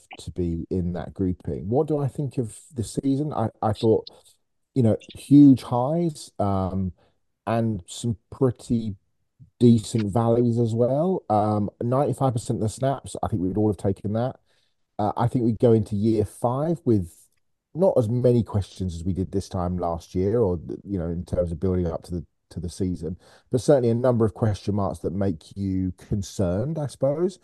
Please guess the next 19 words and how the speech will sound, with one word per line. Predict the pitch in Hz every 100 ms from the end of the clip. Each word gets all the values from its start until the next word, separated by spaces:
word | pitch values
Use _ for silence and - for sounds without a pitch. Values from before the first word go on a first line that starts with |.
| - - _ _ _ -
The | 147 113
biggest | 107 135 127 -
being | 120 107 104
that, | 101 101
for | - 110
me, | 110 113 104
his | 101 82
best | - 110 -
game | 107 101
of | 95
the |
season | 90 95 87 90
was | 87
the | 92
first | - 107 104 101
game | - 101 120 165 180 - -
of |
the | 113
season. | - 127 120 135 190